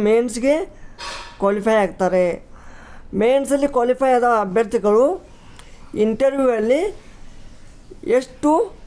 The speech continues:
ಅಭ್ಯರ್ಥಿಗಳು ಪಾಸ್ ಆಗ್ತಾರೆ, ಫೈನಲ್ ರಿಸಲ್ಟಲ್ಲಿ ಎಷ್ಟು ಜನ ಪಾಸ್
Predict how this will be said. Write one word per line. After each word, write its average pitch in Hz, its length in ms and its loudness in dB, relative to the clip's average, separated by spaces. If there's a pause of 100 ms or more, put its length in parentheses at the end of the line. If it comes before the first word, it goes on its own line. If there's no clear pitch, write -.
(140)
ಅಭ್ಯರ್ಥಿಗಳು 226 540 2 (480)
ಪಾಸ್ 208 320 0
ಆಗ್ತಾರೆ, 190 400 0 (840)
ಫೈನಲ್ 247 480 2
ರಿಸಲ್ಟಲ್ಲಿ 240 540 2 (1080)
ಎಷ್ಟು 233 320 -2
ಜನ 226 100 2 (580)
ಪಾಸ್ 196 260 0